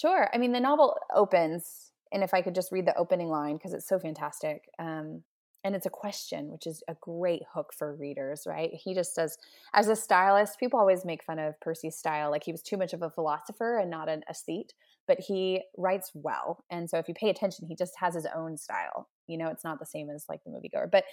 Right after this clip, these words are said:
the opening of Love in the Ruins, "Now in these dread latter days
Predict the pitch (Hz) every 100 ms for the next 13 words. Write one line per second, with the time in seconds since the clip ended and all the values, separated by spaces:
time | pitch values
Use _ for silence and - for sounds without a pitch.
0 | - - - 254 302 349 311 240 202 196
1 | 196 175 170 170 165 165 - _ 185 190
2 | 196 220 247 269 - 190 175 165 160 180
3 | 180 185 175 156 160 170 180 170 160 160
4 | 151 147